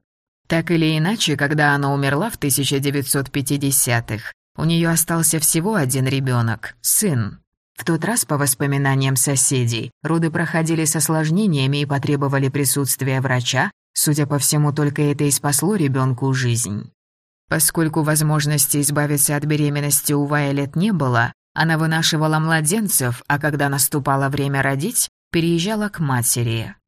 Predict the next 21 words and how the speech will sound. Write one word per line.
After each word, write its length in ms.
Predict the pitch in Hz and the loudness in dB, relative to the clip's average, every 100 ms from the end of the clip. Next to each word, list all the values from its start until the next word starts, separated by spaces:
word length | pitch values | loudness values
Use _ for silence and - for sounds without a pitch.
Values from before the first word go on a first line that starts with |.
| _ | _
Видимо, 480 | 151 165 151 156 160 | 0 2 2 2 2
её 200 | 156 156 | 2 2
родные 460 | 151 151 156 214 151 | 2 0 0 0 0
каждый 360 | 147 147 147 143 | 0 0 0 0
раз 220 | 208 - | 0 0
ожидали, 420 | 139 143 143 143 | 0 -2 -2 0
что 260 | 147 156 147 | 0 0 0
дело 220 | 147 147 | 0 0
ещё 280 | 147 - 147 | 0 0 0
может 320 | 202 202 143 | 0 -2 -2
кончиться 600 | 147 143 135 139 - 143 | -4 -4 -2 -2 0 0
выкидышем. 880 | 139 127 127 120 123 - 104 104 - _ _ | 0 -2 -2 -2 0 -2 -2 -4 -8 _ _
Возможно, 600 | 139 160 160 160 156 151 | -2 0 2 0 0 0
они 240 | 151 156 151 | 2 2 0
и 40 | |
сами 320 | 160 214 208 | 0 0 0
кормились 500 | - 147 151 143 143 | 0 0 0 0 0
за 140 | 135 139 | 0 0
счёт 300 | - 139 147 | 0 0 0
её 280 | 143 143 | 0 0
заработков. 960 | 143 139 123 117 101 - - 117 - | 0 2 2 0 -4 -6 -6 -6 -8